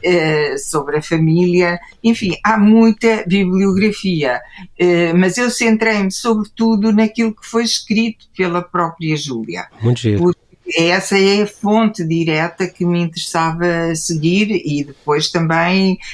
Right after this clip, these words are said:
Speaker 1: saber o que lhe aconteceu naquela época tão cur-, conturbada da
Speaker 2: Exatamente.
Speaker 1: Primeira Guerra Mundial, da ascensão do nazismo, et cetera.
Speaker 2: Exatamente.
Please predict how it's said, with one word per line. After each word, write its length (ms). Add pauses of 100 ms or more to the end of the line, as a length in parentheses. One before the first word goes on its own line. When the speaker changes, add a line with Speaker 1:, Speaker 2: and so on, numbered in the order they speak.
Speaker 1:
saber 360
o 120
que 100
lhe 60
aconteceu 640
naquela 440
época 440
tão 240
cur-, 240 (200)
conturbada 760
da 80
Speaker 2:
Exatamente. 240
Speaker 1:
Primeira 340 (160)
Guerra 320
Mundial, 640
da 100
ascensão 500
do 140
nazismo, 800
et 160
cetera. 320
Speaker 2:
Exatamente. 440